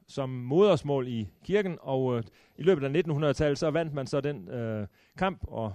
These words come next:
fik færøsk sprog ind. Øh, men der var mange folk på Færøerne, som, øh, som gerne vil have dansk, i hvert fald ved begravelser og, og vigtige kirkelige handlinger, fordi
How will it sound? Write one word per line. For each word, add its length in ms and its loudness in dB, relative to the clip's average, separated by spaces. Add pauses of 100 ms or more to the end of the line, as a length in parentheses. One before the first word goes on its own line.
(140)
fik 200 -8
færøsk 420 0
sprog 360 0
ind. 160 -2 (360)
Øh, 200 0 (140)
men 280 0 (640)
der 60 0
var 140 4
mange 220 0
folk 320 0
på 100 -2
Færøerne, 540 0 (140)
som, 400 -2
øh, 180 0 (340)
som 180 -6
gerne 480 0 (240)
vil 160 0
have 120 0
dansk, 560 -4
i 80 -6
hvert 200 4
fald 260 0
ved 280 -2
begravelser 640 -2
og, 300 -6 (180)
og 140 -4
vigtige 320 -2
kirkelige 420 -2
handlinger, 360 -4
fordi 280 -4